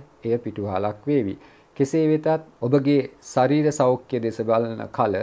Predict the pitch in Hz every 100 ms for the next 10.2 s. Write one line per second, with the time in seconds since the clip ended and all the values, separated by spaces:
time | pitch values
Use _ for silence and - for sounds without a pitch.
0 | 127 - _ - 127 147 147 151 147 123
1 | 120 143 147 123 110 _ 101 117 135 113
2 | 120 120 127 120 104 101 131 139 123 95
3 | 90 90 - _ _ _ - 131 147 156
4 | 147 147 151 - 156 110 104 107 151 151
5 | 120 120 135 151 143 120 107 104 104 147
6 | 165 - 110 117 135 120 104 104 104 156
7 | - _ _ _ _ 139 120 95 92 -
8 | - 131 143 151 165 156 123 120 113 110
9 | - - - 127 131 - 156 127 113 117
10 | - 104